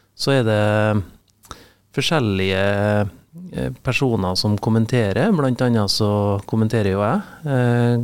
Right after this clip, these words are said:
hvordan, eh, det går, står til sånn på, på grovt og overordnet nivå, og, og partssamarbeidet, hovedverneombud og så videre kommenterer sine områder, alle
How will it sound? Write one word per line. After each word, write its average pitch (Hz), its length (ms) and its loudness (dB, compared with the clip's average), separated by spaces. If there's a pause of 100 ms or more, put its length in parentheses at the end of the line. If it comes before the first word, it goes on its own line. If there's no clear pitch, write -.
(840)
hvordan, 104 600 0
eh, 104 320 0 (320)
det 110 120 0
går, 107 120 0 (240)
står - 320 -2
til 76 100 -4
sånn 101 200 0
på, 104 240 0 (120)
på 107 160 -2
grovt 98 400 -2
og 104 240 2
overordnet 92 320 -2
nivå, 110 180 0
og, 143 500 0
og 135 100 -6
partssamarbeidet, 95 800 -2
hovedverneombud 95 720 -2
og 101 80 -2
så - 100 -4
videre 104 280 -2
kommenterer 104 760 -2
sine 101 580 -2 (680)
områder, 120 360 2 (100)
alle 175 140 0